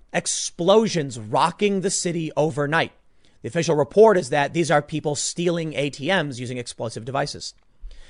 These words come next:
But I want to start by showing you what's going on with how the Americans feel, with how the American people feel, based on just this one poll and some confusing data. I know, I'm sorry, it is confusing, but it's important that we, we, we, we read through this and try to understand what it is.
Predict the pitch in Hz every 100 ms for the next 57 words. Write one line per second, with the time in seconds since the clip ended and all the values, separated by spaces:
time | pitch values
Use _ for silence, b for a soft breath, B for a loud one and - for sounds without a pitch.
0 | b b 160 214 302 - 226 220 185 175
1 | 185 165 165 156 165 - 165 151 135 127
2 | 127 b b b 160 - 175 202 214 190
3 | 196 190 180 165 - - 220 151 - _
4 | - 175 202 190 185 151 208 170 - 139
5 | 131 - _ _ _ - 180 196 214 220
6 | 196 - 226 - 233 170 196 190 - 143
7 | 120 - b b 165 175 - 160 170 143
8 | 190 165 170 156 143 139 143 180 151 131
9 | - 139 139 151 - 143 165 139 117 131
10 | 156 147 202 180 160 160 151 - 139 -
11 | 135 131 - 156 135 - B B B -
12 | 175 185 190 190 - 165 151 151 113 -